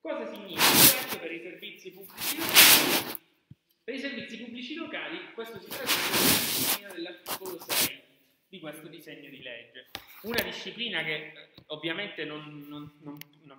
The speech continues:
possiamo commentare nei dettagli perché non avrebbe, non avrebbe senso,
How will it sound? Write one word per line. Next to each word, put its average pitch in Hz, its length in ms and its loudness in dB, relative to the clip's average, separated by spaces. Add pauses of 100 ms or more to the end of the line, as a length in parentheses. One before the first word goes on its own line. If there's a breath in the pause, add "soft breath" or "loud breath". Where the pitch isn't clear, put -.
possiamo 180 580 -4
commentare 170 680 -6
nei 156 80 -8
dettagli 151 540 -6
perché 143 280 -14
non 143 180 -16
avrebbe, 139 720 -8 (180)
non 156 160 -2
avrebbe 151 400 0
senso, 147 500 -8